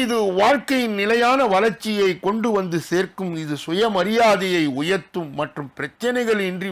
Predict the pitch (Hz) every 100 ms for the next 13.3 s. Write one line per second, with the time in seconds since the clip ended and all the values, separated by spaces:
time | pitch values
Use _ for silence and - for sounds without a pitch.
0 | 147 165 170 160 151 135 151 - 180 120
1 | - _ _ _ _ _ _ _ _ 147
2 | 196 190 - 147 196 285 294 294 196 -
3 | 208 196 196 180 165 160 196 214 190 165
4 | 147 143 139 104 _ _ _ _ _ _
5 | _ _ 254 294 277 254 226 202 226 -
6 | 233 214 190 170 214 226 196 175 185 220
7 | 208 196 170 226 214 175 190 196 185 160
8 | 156 151 139 131 180 214 233 190 190 175
9 | - _ _ _ _ 165 180 185 208 254
10 | 233 180 202 208 - 180 147 - 156 185
11 | 170 156 147 127 _ - 156 180 - 160
12 | 135 - 123 196 - 220 196 156 196 160
13 | 165 - 170